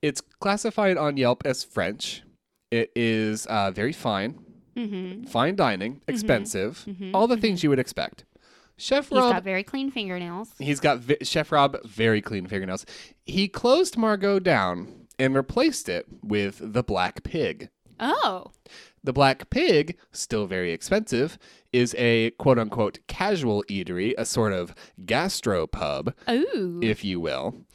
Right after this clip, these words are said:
Speaker 1: And so what we're gonna find out is that Chef Rob took this sort of fine dining French restaurant and decided that he could attract more people if he made it down home and did the sort of, what, what these reviews made me realize a lot of restaurants do, and that I think we,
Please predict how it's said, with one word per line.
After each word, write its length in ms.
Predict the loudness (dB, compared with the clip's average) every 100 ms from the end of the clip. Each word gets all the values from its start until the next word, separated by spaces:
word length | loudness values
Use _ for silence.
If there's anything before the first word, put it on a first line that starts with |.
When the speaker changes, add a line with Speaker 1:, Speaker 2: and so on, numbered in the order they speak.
| -18 -18 _
Speaker 1:
And 200 | -2 0
so 280 | 4 8 8
what 320 | 8 6 4 4
we're 80 |
gonna 220 | 0 0 2
find 280 | 2 4
out 140 | 4 4
is 80 | 2
that 160 | -2
Chef 320 | 0 0 0 2
Rob 300 | 2 2 0
took 240 | -8 -2
this 160 | -2 0
sort 360 | -2 2 4 4
of 140 | 0
fine 420 | -4 0 0 0
dining 440 | 2 2 4 2 -2
French 760 | -6 2 2 2 -2 -4 -4 -10 -20 -20 -20 -10
restaurant 880 | 0 0 0 -6 -4 -4 -4 -6 -14 -18 -20 _ _ _
and 280 | 0 2 2
decided 380 | -2 0 2 2
that 100 | 2
he 140 | 0 0
could 140 | -2
attract 380 | 0 0 0 0
more 160 | -2
people 540 | 0 -4 0 2 0 -2 _
if 180 | -4 -2
he 100 | 0
made 180 | 2 0
it 160 | -2
down 280 | 0 0 0
home 360 | 2 2 2 2
and 180 | -2 -2
did 200 | -2 0
the 80 | -2
sort 300 | 0 0 2
of, 240 | 2 0 -10 -20 -18 2
what, 280 | 2 2
what 180 | 0 0
these 180 | 0 -2
reviews 300 | -2 0 0
made 140 | 0
me 80 | 0
realize 420 | 2 2 4 2
a 60 | 2
lot 200 | 2 2
of 80 | 2
restaurants 380 | 0 0 -4 0
do, 120 | 0
and 80 | 0
that 100 | -2
I 80 | -2
think 220 | -6 0
we, 360 | 2 2 -2